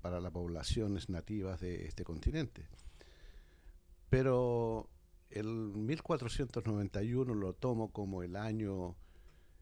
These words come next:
el, el último año en que este continente fue realmente como, como era, no lo fue nunca más, ¿no?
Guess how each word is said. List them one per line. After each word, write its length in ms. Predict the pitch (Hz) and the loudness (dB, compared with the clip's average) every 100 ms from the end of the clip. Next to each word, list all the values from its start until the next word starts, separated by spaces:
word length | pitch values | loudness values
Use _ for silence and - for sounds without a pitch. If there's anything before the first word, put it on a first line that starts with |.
| - - | -20 -10
el, 320 | 104 87 85 - | -8 -6 -8 -8
el 140 | 95 | -4
último 420 | 107 117 131 113 104 | -4 -2 0 2 2
año 300 | 107 107 101 | 0 0 -2
en 80 | |
que 460 | 92 107 98 90 - | -4 -4 -4 -2 -6
este 720 | 95 85 - - 98 92 87 80 | -6 -8 -10 -4 -2 -2 -6 -6
continente 680 | 92 87 101 104 104 101 | -8 -6 -4 -2 -2 -4
fue 840 | - 104 101 95 90 87 80 78 - - - - - - | 4 4 4 0 0 -2 -4 -6 -10 -18 -20 -20 -14 -2
realmente 480 | 104 110 120 107 | 0 2 2 0
como, 540 | 92 90 87 87 85 - - - - - - - - - - | -4 -4 -4 -4 -6 -8 -10 -18 -20 -20 -18 -18 -18 -20 -8
como 300 | 98 92 98 | -4 -2 0
era, 400 | 123 110 87 82 | 0 0 -2 -4
no 180 | 95 104 | -4 -2
lo 80 | |
fue 160 | 104 113 | 0 0
nunca 300 | 101 98 90 | 0 -4 -6
más, 340 | 82 - - - | -8 -8 -10 -8
¿no? 180 | 95 | -8